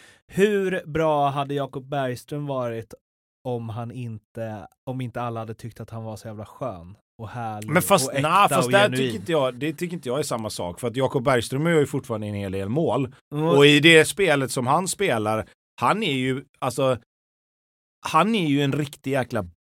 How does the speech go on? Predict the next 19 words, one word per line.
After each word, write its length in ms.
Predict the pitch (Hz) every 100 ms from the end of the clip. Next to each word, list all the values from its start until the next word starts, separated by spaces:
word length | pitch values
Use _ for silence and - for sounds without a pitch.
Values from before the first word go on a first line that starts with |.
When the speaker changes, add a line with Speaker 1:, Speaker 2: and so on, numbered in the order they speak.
| -
Speaker 2:
bulldozer 680 | 151 101 98 95 107 98 135
som 160 | 151
får. 240 | - 143 117
Han 80 | 143
är 40 |
ju 20 | 165
en 40 |
sån 140 | 185
här 120 | 147 127
riktig 260 | 139 117
gammal 240 | 117 110 104
centertank 1080 | - - 143 98 - 101 - 185 147 -
som, 380 | - - 131 131
som 340 | - 135 123 123
liksom 500 | 117 127 120 113 98
fanns 520 | - 156 110 107 -
förr 280 | - 180 208
i 40 |
tiden. 380 | 165 107 95